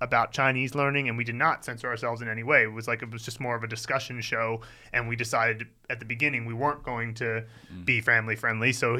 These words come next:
Speaker 1: I think he maybe even fell back into that old pattern because we used to do podcasts together.
Speaker 2: Mm.
Speaker 1: And there's that. And then, of course, um, you know, we've been living in China for so long, and when you live in a country that where native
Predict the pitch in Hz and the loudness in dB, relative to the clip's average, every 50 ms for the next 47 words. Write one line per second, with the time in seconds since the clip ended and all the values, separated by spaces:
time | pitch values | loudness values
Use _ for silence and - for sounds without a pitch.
0 | 135 - 120 117 143 117 - 139 127 131 131 131 127 123 123 113 120 117 113 - | -2 -4 -2 -2 -2 -2 -2 -2 0 2 2 2 2 0 0 -2 -2 -6 -4 -4
1 | 127 123 120 123 120 113 110 - 127 120 120 117 117 - 131 123 117 117 113 110 | -4 -2 -2 -2 -2 -2 -4 -6 -8 -4 -2 -2 -2 -2 -2 -4 -4 -6 -6 -8
2 | 113 113 - - - 135 131 131 123 117 117 113 110 110 131 117 117 117 117 120 | -10 -12 -6 4 6 8 8 8 8 6 2 -2 0 0 0 0 0 -2 -2 -2
3 | 110 113 - 113 123 147 156 - 113 107 104 - - 101 - - - - 123 117 | -4 -4 -4 0 0 0 2 2 2 0 0 0 -2 -4 -4 -4 -6 -4 -4 -4
4 | - - 143 - - - - 104 104 98 135 135 131 123 123 123 117 117 - 131 | -2 -2 -4 -6 -6 -10 -6 -4 0 4 4 4 4 2 0 -6 -8 -8 -4 0
5 | 127 120 113 - 160 156 151 151 151 - 131 127 127 123 117 113 - 131 123 120 | 0 0 2 4 6 8 8 8 8 6 4 0 -2 -2 -2 -2 -2 0 2 2
6 | 113 117 - 123 113 113 110 110 107 107 - _ _ _ _ _ _ 135 123 120 | 0 0 -4 -2 -2 -2 -2 -2 -6 -10 -14 _ _ _ _ _ _ -4 -2 0
7 | 110 104 104 - - _ - 139 170 208 202 202 220 202 180 175 185 170 170 151 | 0 0 -2 -4 -8 _ -2 2 2 2 4 4 2 2 4 4 2 2 2 2
8 | 131 120 117 - - 123 123 131 143 147 135 - 113 107 - - - 123 127 127 | 0 0 -2 -2 -2 0 2 4 2 2 0 0 -4 -8 -6 0 0 2 2 2
9 | 120 113 110 107 110 120 131 139 135 - - - - _ 123 131 131 139 160 180 | 0 -2 -2 -2 -2 -2 -4 -4 -8 -10 -16 -20 -10 _ -4 -4 -2 -2 -2 -2
10 | 190 208 240 247 220 180 156 - 180 185 170 - 151 135 127 127 127 - 131 123 | -2 -2 0 0 0 0 0 2 0 0 0 0 -2 0 0 -2 -2 0 -2 -2
11 | 123 123 123 123 131 135 135 139 131 123 120 117 - - - | -2 0 2 2 4 4 4 2 2 0 -4 -8 -12 -16 -20